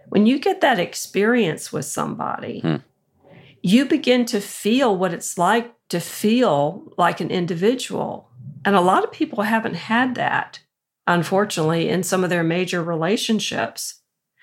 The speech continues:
Speaker 1: So in therapy, you're actually getting the experience of being treated like an individual.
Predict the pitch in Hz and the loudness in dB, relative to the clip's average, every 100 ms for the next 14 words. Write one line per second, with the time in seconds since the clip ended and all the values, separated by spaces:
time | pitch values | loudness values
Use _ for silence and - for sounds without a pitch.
0 | - - 220 208 190 - 190 185 175 - | -20 0 4 4 4 0 0 -2 -4 -2
1 | 262 311 311 311 185 175 170 - _ _ | 2 2 2 0 0 0 -2 -8 _ _
2 | _ - 214 - 214 - 240 190 185 196 | _ 0 2 4 2 2 0 0 2 2
3 | 214 202 175 156 - - - 180 208 165 | 2 2 0 -2 -4 -8 -2 0 2 0
4 | - - 151 - 165 160 151 160 151 135 | -4 -6 -4 0 2 2 -2 -4 -2 -4
5 | - 139 - 147 - - - - - - | -2 -2 -2 -2 -2 -4 -4 -6 -4 -6
6 | - - 156 | -6 -6 -10